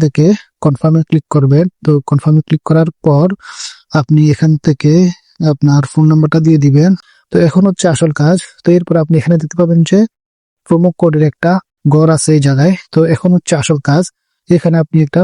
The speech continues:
প্রোমো কোড দিবেন। তো এই কোডটা দিলে আপনার এখানে যে বিশ ডলার এখানে ফি দেখাচ্ছে, এই বিশ ডলারটা সাথে সাথে জিরো ডলার হয়ে যাবে। তো এই প্রোমো কোডটা হচ্ছে এক্স এম এ এস টু জিরো টু ফাইভ। এই কোডটা দেওয়ার সাথে সাথে এখানে আপনি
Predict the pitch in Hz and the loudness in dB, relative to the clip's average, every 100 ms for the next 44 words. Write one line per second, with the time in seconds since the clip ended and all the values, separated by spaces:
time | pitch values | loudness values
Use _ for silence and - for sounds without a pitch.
0 | - - 170 170 165 151 151 135 170 170 | -2 -2 0 0 -2 0 0 2 0 0
1 | 165 165 - 170 180 170 151 156 156 156 | 0 -2 -2 -2 -2 0 2 2 0 0
2 | 147 - 156 151 196 - - - - 143 | 0 0 0 2 0 -4 -20 -20 -4 0
3 | 151 143 151 143 147 160 165 160 165 - | 2 2 0 2 2 0 0 0 -2 0
4 | 165 147 170 - - 156 160 151 147 - | -2 -2 -4 -6 -4 2 2 2 -2 0
5 | 156 156 151 196 - - _ - 160 160 | -2 0 -2 -2 -4 -20 _ -4 -2 0
6 | 151 165 147 147 151 160 165 160 151 139 | 0 2 2 2 2 0 0 0 2 2
7 | 135 196 185 - - 170 170 - 165 156 | 2 2 0 -12 -4 0 0 2 0 0
8 | 175 160 180 175 175 - - 151 196 220 | -4 -4 -2 -2 -2 -4 -4 -2 -2 -4
9 | _ _ _ _ 185 - 165 175 202 - | _ _ _ _ -4 -4 -2 2 0 2
10 | 170 156 170 - - _ 170 170 175 190 | 2 2 0 -4 -14 _ 0 0 0 -2
11 | - 170 151 170 190 170 165 - 175 180 | -2 -2 0 -2 -2 -4 -2 -2 -2 0
12 | 175 165 160 170 160 160 147 160 170 | 0 0 -2 -2 -2 -2 0 0 0